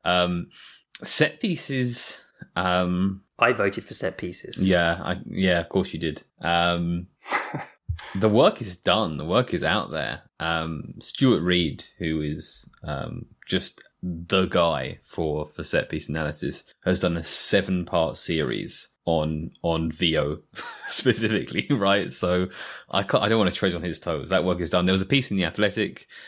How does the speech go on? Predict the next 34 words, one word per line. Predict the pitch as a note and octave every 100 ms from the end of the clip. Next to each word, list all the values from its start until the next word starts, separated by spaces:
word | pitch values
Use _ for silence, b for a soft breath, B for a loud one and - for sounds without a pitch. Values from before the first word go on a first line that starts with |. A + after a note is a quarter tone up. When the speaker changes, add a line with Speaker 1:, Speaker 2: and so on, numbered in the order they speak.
| B B -
Speaker 1:
um, | E2+ E2 E2 -
as | D#2 D#2+
well. | F#2+ G#2+ G2+ G2+ F#2+ -
W-, | F#2 -
Windy's | F#2 G#2 F#2
spoken | - F#2 F2+
about | E2 D#2
why | E2 E2
we're | E2+
not | C#2+
friends | F#2 E2
on | D#2+
The | D#2+
Athletic, | D2+ D#2 - -
I | -
think, | C#2+ - -
before | - E2 D#2+
that. | C2+ -
<laughs> | D3 C#3+
So, | - F#2+ F2+ A2 B B
and | G#2
also | A#2+ A#2 G#2+
the | F#2+ G2+
place | F#2+ A2 A2 G#2+
that, | G2 C#2+ G#1+ F#2+
that | F#2+ -
Stuart | - G2+ E2+
wrote | F2+ D#2
for | F2+ F2+
is | F2
a |
place | - F#2 F2+
that | F#2 F2
I | - F2+ F2 F2+